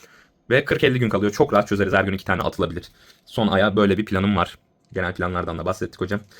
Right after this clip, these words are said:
Umarım yeni yıl konuşması da yapalım. Umarım hepimiz için tabii ki sağlıklı geçsin ilk önce. Sağlık olmayınca. Ben yaşlanmış gibi hissettim. Ne sağlığı falan diyorduk küçükken ya. Bol bol para kazanalım, bol bol boş oyun oynayalım falan diyorduk. Ve harbiden sağlık ve huzur ve tabii ki bol bol başarı.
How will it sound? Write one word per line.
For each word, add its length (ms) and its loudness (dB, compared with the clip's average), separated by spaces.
Umarım 280 2
yeni 180 4
yıl 100 6
konuşması 360 4
da 140 2
yapalım. 240 0
Umarım 180 4
hepimiz 260 2
için 160 -4
tabii 180 2
ki 60 -10
sağlıklı 540 2
geçsin 240 -4
ilk 120 -6
önce. 140 -4
Sağlık 260 0
olmayınca. 360 -4
Ben 140 2
yaşlanmış 460 2
gibi 140 -6
hissettim. 460 -8
Ne 80 0
sağlığı 280 0
falan 220 -2
diyorduk 240 -12
küçükken 280 -10
ya. 260 -10
Bol 280 -2
bol 140 -4
para 160 2
kazanalım, 340 2
bol 160 6
bol 120 0
boş 180 0
oyun 160 2
oynayalım 260 -4
falan 220 -6
diyorduk. 220 -10
Ve 40 2
harbiden 220 4
sağlık 300 2
ve 40 2
huzur 260 -2
ve 40 -4
tabii 200 0
ki 120 -2
bol 160 6
bol 100 2
başarı. 320 2